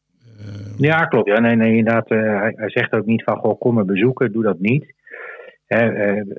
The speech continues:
Speaker 2: buiten dat het gewoon een, eh, enorme klap geld is wat je natuurlijk kwijt bent.
Speaker 1: Mhm.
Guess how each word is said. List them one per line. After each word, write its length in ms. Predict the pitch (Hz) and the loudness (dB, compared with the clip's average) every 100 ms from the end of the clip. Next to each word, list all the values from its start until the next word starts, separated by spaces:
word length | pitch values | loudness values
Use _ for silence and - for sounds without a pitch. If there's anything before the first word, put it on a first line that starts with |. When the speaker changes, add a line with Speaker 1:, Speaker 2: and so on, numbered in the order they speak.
| - - | -14 -10
Speaker 2:
buiten 320 | - 101 95 | -6 -4 -4
dat 140 | 95 95 | -8 -8
het 160 | 92 | -8
gewoon 360 | - 98 98 95 | -8 -4 -4 -4
een, 180 | 95 92 | -8 -8
eh, 220 | 92 95 | -10 -12
enorme 300 | 101 101 98 | -12 -10 -12
klap 240 | - 98 - | -8 -8 -4
geld 280 | 120 123 | -2 0
is 120 | 123 - | -2 -6
wat 200 | 98 - | -8 -6
je 60 | |
natuurlijk 640 | 98 92 98 92 92 90 - | -8 -4 -4 -2 -2 -4 -6
kwijt 300 | 110 92 82 | -6 -6 -6
bent. 280 | 82 104 - _ _ | -10 -12 -20 _ _
Speaker 1:
Mhm. 220 | 110 98 | -14 -12